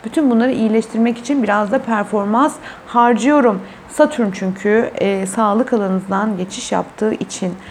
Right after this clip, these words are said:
Aynı zamanda çalışma koşullarınızı da ilgilendirebilecek, etrafınızdaki genel böyle bir düzeniniz, sisteminizle ilgili de yenilikler bir süredir gündeminizde olabilir. Şimdi ne olacak? Temmuz ayında bir tutulma daha gerçekleşecek.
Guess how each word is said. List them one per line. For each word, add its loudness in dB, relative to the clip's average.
Aynı 4
zamanda 0
çalışma 2
koşullarınızı 2
da 0
ilgilendirebilecek, 0
etrafınızdaki 0
genel 0
böyle 2
bir -4
düzeniniz, 0
sisteminizle 0
ilgili -2
de 2
yenilikler 2
bir 0
süredir -4
gündeminizde -2
olabilir. 2
Şimdi 2
ne 2
olacak? 4
Temmuz 6
ayında 0
bir 6
tutulma 0
daha 4
gerçekleşecek. 0